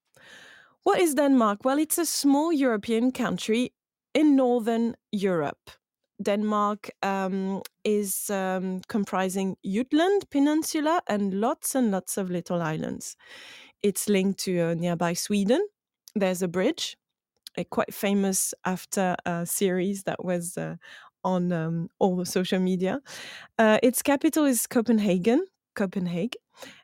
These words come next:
and it is home to the royal palaces. There's a very famous harbor, a famous Tivoli amusement park, and the symbol of Denmark is the Little Mermaid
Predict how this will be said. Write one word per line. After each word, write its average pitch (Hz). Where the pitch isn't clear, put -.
and 220
it 226
is 214
home 226
to 214
the 185
royal 190
palaces. 226
There's 196
a 196
very 190
famous 208
harbor, 254
a 185
famous 180
Tivoli 226
amusement 226
park, 233
and 208
the 196
symbol 240
of 180
Denmark 196
is 185
the 202
Little 214
Mermaid 180